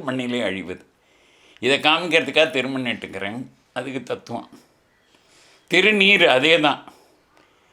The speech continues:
எதுவுமே நிரந்தரம் அல்ல, எல்லாமே ஒரு நாளைக்கு அழிஞ்சு போகக்கூடியது, சாம்பலோடு சாம்பலாக போகக்கூடியது. ஒருத்தனை உ-, வச்சு எரிக்கணும் பிணத்தை,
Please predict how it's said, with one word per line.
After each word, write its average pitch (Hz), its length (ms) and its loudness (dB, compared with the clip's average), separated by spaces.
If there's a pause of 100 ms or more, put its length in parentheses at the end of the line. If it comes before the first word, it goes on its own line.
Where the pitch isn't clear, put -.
(400)
எதுவுமே 185 480 4
நிரந்தரம் 175 600 2
அல்ல, 135 160 2 (340)
எல்லாமே 156 480 2
ஒரு 139 200 2
நாளைக்கு 135 500 -2
அழிஞ்சு 131 340 0
போகக்கூடியது, 107 720 -6 (380)
சாம்பலோடு 123 640 -2
சாம்பலாக 110 640 -4
போகக்கூடியது. 95 640 -10 (220)
ஒருத்தனை 110 420 -10 (180)
உ-, - 160 -20 (220)
வச்சு 123 340 -8
எரிக்கணும் 127 480 -6
பிணத்தை, 107 340 -10